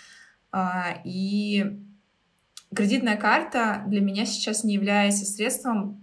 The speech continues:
для больших покупок в плане того, что вот, пример, а, в конце двадцатого года я купила себе телефон.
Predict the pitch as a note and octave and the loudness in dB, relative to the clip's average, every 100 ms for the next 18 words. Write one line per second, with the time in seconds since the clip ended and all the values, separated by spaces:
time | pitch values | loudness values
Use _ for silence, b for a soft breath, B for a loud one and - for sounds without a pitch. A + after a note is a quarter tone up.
0 | - F3+ F#3 G3+ G3+ G#3+ - A3+ - G3 | -16 -10 -2 -2 0 -2 -2 -4 -4 -8
1 | C4 C#4 A#3 - - F#3+ G3+ G3 F#3+ A#3 | -4 -4 -4 -6 -2 2 2 2 0 -2
2 | - F#3+ F#3+ - - _ - A3 F3 - | -4 -4 -4 -6 -18 _ 2 4 2 -2
3 | - B B B B F#3 F#3 F3+ - G3+ | -10 B B B B -2 0 -2 -2 0
4 | G3+ - A3 G#3+ F#3+ F#3+ G3+ G3+ F#3+ G#3+ | 2 2 2 0 0 -2 -2 -2 -2 0
5 | G4+ A#3 F#3+ A#3 G3+ G#3 A#3+ - G3 G3+ | 2 2 2 0 -2 0 0 -2 -2 -2
6 | G3 G3+ F#3+ C#3 | -2 -4 -6 -10